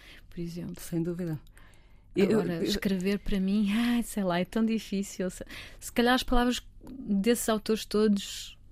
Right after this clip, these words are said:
Speaker 1: aquele que eu mais me identifico, talvez o Sérgio. E o André
Speaker 2: Eh,
Speaker 1: Henriques,
Speaker 2: exatamente.
Speaker 1: definitivamente.
Speaker 2: E o André Henriques.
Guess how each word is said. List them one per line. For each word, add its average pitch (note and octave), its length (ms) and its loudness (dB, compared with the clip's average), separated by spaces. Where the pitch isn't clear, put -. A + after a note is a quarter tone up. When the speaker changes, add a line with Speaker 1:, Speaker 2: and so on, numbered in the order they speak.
Speaker 1:
aquele G#3 300 -2
que - 100 -6
eu G#3 60 2
mais G#3 240 2
me G#3 100 2
identifico, G3+ 420 -2
talvez F3 300 -4
o F3 60 -6
Sérgio. - 420 -10
E E3 300 0
o - 20 4
André E3 200 4
Speaker 2:
Eh, E3 40 0
Speaker 1:
Henriques, E3+ 500 -4
Speaker 2:
exatamente. D#3 500 0
Speaker 1:
definitivamente. E3+ 420 -4
Speaker 2:
E D#3 120 0
o D#3+ 40 2
André D#3+ 280 2
Henriques. - 440 -8